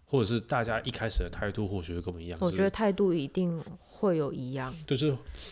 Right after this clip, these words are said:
Speaker 2: 因为我看过蛮多人都是凶或是打。
Speaker 1: 哦，对。
Speaker 2: 像前几天我们去一个小朋友聚会，
Speaker 1: 对。
Speaker 2: 就是有一些妈妈她们跟小孩讲话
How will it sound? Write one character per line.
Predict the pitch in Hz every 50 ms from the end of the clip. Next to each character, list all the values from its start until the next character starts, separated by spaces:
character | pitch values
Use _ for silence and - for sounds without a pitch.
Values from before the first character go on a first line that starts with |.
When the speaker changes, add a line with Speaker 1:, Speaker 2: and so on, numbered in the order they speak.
| - - -
Speaker 2:
因 | 226 247
为 | 262
我 | 247 220 175 160 156 139 - - - - _ - -
看 | - - 214 208
过 | 196 202
蛮 | 196 185 170 156 147 151
多 | 156 156 165 160
人 | 147 139 -
都 | - 143 147
是 | 143 165 156 160 160 151 - - - - - - -
凶 | - - - - - 180 165 151 156 156 156 156 170 - -
或 | - - 180 151
是 | - - 151 - -
打。 | - - - - - - _ _ - _ _ - _ _ - -
Speaker 1:
哦， | - 117 -
对。 | - 110 90 - - -
Speaker 2:
像 | - - 233 220 202
前 | 185 - 185 156 165
几 | 165 165 156
天 | 156 - 170 160 156
我 | 156 147
们 | 147 143 139 151 147 _ _ -
去 | - - - 185 175 165 160 151 - - - - - - - _ - -
一 | 170
个 | 170 170 160
小 | - 160 151
朋 | - - 180
友 | 160 151
聚 | - - 170 156
会， | 147 151 170 156 143 147 - - -
Speaker 1:
对。 | - 98 92 87 85 85 87
Speaker 2:
就 | - 262 254
是 | 254 262 254 233 240 - - - - _ - -
有 | - 175 190
一 | 196 208
些 | 202 214 202
妈 | 202 196 196
妈 | 190 190
她 | 185 185 190
们 | 185 185 180 170 170 - - - _ -
跟 | - 196 202 196 196
小 | 185 190 160
孩 | 143 147 147
讲 | 147 - 151 135 147
话 | 165 175 165 160 151